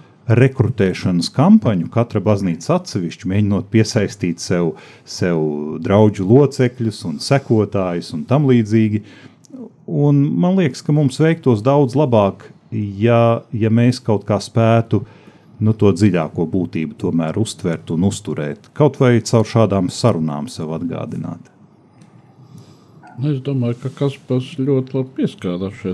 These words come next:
Speaker 2: tēmai, jo jautājums, ja mēs runājam par misiju un konkrēti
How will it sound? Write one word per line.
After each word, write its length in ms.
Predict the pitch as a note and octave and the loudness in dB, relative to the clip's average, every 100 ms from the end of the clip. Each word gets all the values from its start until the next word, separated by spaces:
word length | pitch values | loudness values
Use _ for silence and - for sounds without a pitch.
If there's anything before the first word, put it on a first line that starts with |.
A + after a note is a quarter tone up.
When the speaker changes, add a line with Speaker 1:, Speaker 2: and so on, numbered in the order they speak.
| F#2+ | -6
Speaker 2:
tēmai, 420 | - G#2 G#2 F#2 G2+ | -2 0 0 0 0
jo 140 | G#2 | 2
jautājums, 640 | A#2+ C3 - G2+ G#2 G#2 - | 4 2 0 0 0 0 -6
ja 300 | F#2 - G#2 | -8 -2 0
mēs 220 | G#2 - | 0 4
runājam 320 | B2+ A2 G#2+ | 4 4 2
par 160 | G#2 A2 | 0 2
misiju 540 | B2 E3 - G#2+ F#2+ | 2 0 -2 -2 0
un 20 | G2+ | -2
konkrēti 760 | - E2 - G2 F2+ E2 - | -2 -2 -2 -4 -4 -6 -10